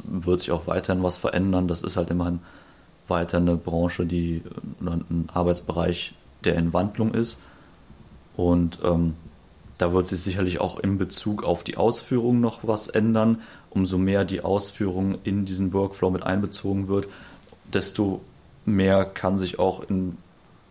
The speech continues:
vorne was ändern. Hat man jetzt eben auch, also angesprochen, dass die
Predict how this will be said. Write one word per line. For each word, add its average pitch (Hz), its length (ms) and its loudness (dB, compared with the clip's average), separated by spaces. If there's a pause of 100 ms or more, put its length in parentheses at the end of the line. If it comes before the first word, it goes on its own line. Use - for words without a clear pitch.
(440)
vorne 104 440 2
was 104 180 0
ändern. 104 540 2 (260)
Hat - 160 -14
man 87 80 -2
jetzt 87 140 -6
eben 92 360 -4
auch, 90 160 -2 (240)
also 85 240 -2 (220)
angesprochen, 98 540 -2 (380)
dass - 220 2
die 87 300 4